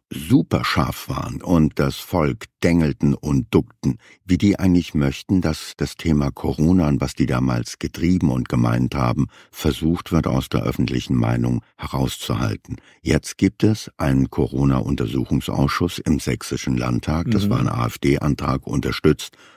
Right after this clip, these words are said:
Speaker 1: von B S W, dem Bündnis Sarah Wagenknecht, diese tausend Prozesse, wenn die tatsächlich stattfinden sollten,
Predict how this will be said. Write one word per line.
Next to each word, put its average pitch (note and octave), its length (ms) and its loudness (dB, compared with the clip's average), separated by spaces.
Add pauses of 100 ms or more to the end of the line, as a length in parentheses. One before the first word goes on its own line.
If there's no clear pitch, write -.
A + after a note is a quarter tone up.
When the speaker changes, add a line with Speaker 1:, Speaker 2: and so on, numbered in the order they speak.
(100)
Speaker 1:
von B1+ 440 -2 (120)
B C2+ 200 4
S - 260 -10
W, C#2+ 160 2
dem D#2 200 0
Bündnis C2 480 -2
Sarah A#1+ 360 -4
Wagenknecht, A#1+ 640 0 (320)
diese D2 300 -2
tausend F2 480 0
Prozesse, D2 540 -4
wenn C2+ 140 2
die B1+ 140 -2
tatsächlich - 640 -2
stattfinden C#2 720 -2
sollten, A#1+ 440 -2